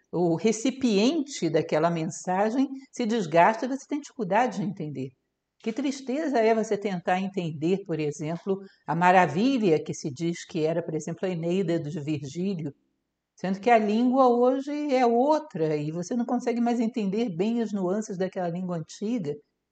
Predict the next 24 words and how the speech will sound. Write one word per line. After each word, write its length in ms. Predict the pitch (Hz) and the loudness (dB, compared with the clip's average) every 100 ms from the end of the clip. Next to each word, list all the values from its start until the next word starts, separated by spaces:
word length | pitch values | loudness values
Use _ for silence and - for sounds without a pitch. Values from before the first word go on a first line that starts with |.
| _ _ _ _ | _ _ _ _
Tá? 100 | 151 170 208 202 147 | -6 -2 -2 -4 -8
É, 640 | 151 151 143 147 - 147 151 | -6 -4 -2 -4 -8 -10 -2
Voltaire 480 | 190 175 185 196 254 | 2 2 2 0 0
costumava 420 | - 262 254 240 | -4 -2 0 0
dizer 300 | 185 175 208 | 2 4 2
que 100 | 202 | 2
quem 220 | - 254 | 0 2
não 300 | 240 214 226 | 4 4 4
leu 380 | 208 202 220 240 | 4 4 4 6
a 60 | 214 | 4
Eneida 500 | 196 170 175 185 175 | 2 2 0 0 0
no 140 | 170 | -2
seu 220 | - 262 | -4 0
original, 920 | 254 214 190 175 156 170 180 262 330 - - _ - | 2 0 -2 -4 -2 4 8 8 6 -2 -18 _ -10
em 120 | 156 | -6
latim, 600 | 156 156 151 - 208 240 262 269 _ _ _ _ - | -4 -6 -8 -8 -4 -4 -4 -12 _ _ _ _ -10
não 100 | 330 | -6
sabe 320 | - 185 196 | 2 2 2
o 80 | 214 | -2
que 220 | - 202 | -2 0
é 240 | 165 190 - - | 0 -2 -8 -8
uma 160 | 202 202 | -4 -2
bela 320 | 170 170 180 | 0 -2 -2
poesia. 560 | 220 233 202 156 156 | 0 0 0 -4 -6